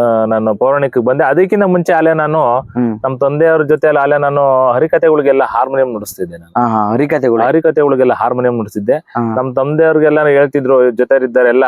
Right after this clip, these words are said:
Speaker 2: ಹ್ಮ್.
Speaker 1: "ಇವ್ರಿಗೆ ಸಂಗೀತ ಅಭ್ಯಾಸ ಮಾಡಿ,
Speaker 2: ಹ್ಮ್.
Speaker 1: ಒಳ್ಳೆ ವಾಯ್ಸ್ ಇದೆ, ಒಳ್ಳೆ
Speaker 2: ಹಾ.
Speaker 1: ಕಲೆ ಇದೆ,
Speaker 2: ಹಾ, ಹಾ.
Speaker 1: ಮುಂದೆ ಒಂದ್ ದಿವಸ ಒಂದು ನಿಮ್ಗೆ ಒಂದ್ ನೇಮ್ ಬರುತ್ತೆ" ಅಂತ ಹೇಳ್ತಿದ್ರು.
Speaker 2: ಹ್ಮ್.
Speaker 1: ಹಾಗೆ ನಮ್ಮ ಅಪ್ಪಾಜಿಯವರು ನನ್ನ,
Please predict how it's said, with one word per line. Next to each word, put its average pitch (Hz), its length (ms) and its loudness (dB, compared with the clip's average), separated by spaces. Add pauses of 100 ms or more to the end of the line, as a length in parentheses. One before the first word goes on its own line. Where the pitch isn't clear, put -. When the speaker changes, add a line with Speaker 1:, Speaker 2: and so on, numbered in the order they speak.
Speaker 2:
ಹ್ಮ್. 123 380 -4
Speaker 1:
"ಇವ್ರಿಗೆ 127 220 0
ಸಂಗೀತ 131 420 -2
ಅಭ್ಯಾಸ 123 340 0
ಮಾಡಿ, 117 340 0
Speaker 2:
ಹ್ಮ್. 120 500 -6 (260)
Speaker 1:
ಒಳ್ಳೆ 143 300 4
ವಾಯ್ಸ್ 143 340 0
ಇದೆ, 120 340 0 (120)
ಒಳ್ಳೆ 135 180 2
Speaker 2:
ಹಾ. 135 60 -6
Speaker 1:
ಕಲೆ 135 240 2
ಇದೆ, 123 180 2
Speaker 2:
ಹಾ, 120 280 -6
ಹಾ. 113 360 -6 (160)
Speaker 1:
ಮುಂದೆ 135 300 0
ಒಂದ್ 135 180 2
ದಿವಸ 127 140 -2
ಒಂದು 113 460 0
ನಿಮ್ಗೆ 110 280 -2
ಒಂದ್ 107 100 -2
ನೇಮ್ 123 200 0
ಬರುತ್ತೆ" 123 300 0
ಅಂತ 113 160 -4
ಹೇಳ್ತಿದ್ರು. 110 440 0
Speaker 2:
ಹ್ಮ್. 120 440 -4
Speaker 1:
ಹಾಗೆ 147 180 0
ನಮ್ಮ 143 180 0
ಅಪ್ಪಾಜಿಯವರು 131 600 2
ನನ್ನ, 117 240 -2